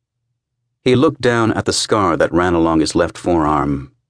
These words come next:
and thought about that unfortunate low crawl into barbed wire outside Broka.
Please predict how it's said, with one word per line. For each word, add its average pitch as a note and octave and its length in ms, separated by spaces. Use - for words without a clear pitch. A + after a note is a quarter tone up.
and D2+ 120
thought E2+ 200
about D#2 180
that D2+ 140
unfortunate G2 580
low F2+ 220
crawl E2+ 400
into C#2+ 160
barbed D#2 340
wire D#2 420
outside D2+ 460
Broka. D#2 400